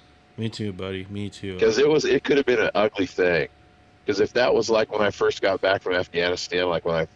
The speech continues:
Speaker 2: like the first couple weeks,
Speaker 1: <laughs>
Speaker 2: it would have been not good at all for anybody.
Speaker 1: I think I mentioned something about that when I, I, in retrospect, I was like, you know,
Speaker 2: <laughs>
Speaker 1: I probably just poked a bear with the shortest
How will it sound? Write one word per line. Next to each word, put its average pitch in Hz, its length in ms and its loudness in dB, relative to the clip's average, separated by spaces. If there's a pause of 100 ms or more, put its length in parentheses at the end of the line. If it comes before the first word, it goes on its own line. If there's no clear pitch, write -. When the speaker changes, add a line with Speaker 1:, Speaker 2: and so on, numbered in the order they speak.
(140)
Speaker 2:
like 80 220 -4
the - 60 -20
first - 280 -6
couple 82 320 -2
weeks, 82 520 -10 (400)
Speaker 1:
<laughs> - 400 -10
Speaker 2:
it 214 120 2
would 214 100 2
have - 80 -4
been - 220 0
not 87 300 0
good 90 240 0
at 71 80 -2
all 80 260 2
for 73 200 -2
anybody. 71 520 -4 (100)
Speaker 1:
I 127 60 -6
think 170 180 -2
I 160 140 2 (100)
mentioned 113 400 -4
something 98 340 -12
about 98 300 -8
that 98 300 -8
when 101 360 -8
I, 107 300 -6
I, 113 80 -8
in 113 200 -4
retrospect, 110 800 -8
I 101 140 -8
was 101 140 -8
like, 98 200 -10
you 107 100 -6
know, 113 260 0 (260)
Speaker 2:
<laughs> - 300 -20
Speaker 1:
I 120 80 0
probably 131 580 -2
just 110 380 -6 (420)
poked 117 260 -4 (240)
a 117 40 -6
bear 110 320 0
with 98 140 -8
the 98 60 -12
shortest 117 540 -6